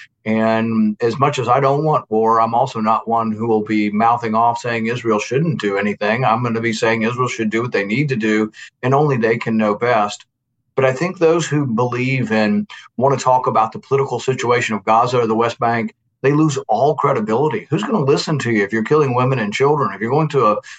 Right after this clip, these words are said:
a, a concert in the desert and mowing down unarmed people,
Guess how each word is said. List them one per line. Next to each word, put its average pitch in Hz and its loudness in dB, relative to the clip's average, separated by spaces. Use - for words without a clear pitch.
a, 107 2
a 110 0
concert 147 2
in 113 -2
the 110 2
desert 120 2
and 110 0
mowing 135 2
down 117 -2
unarmed 123 2
people, 123 -2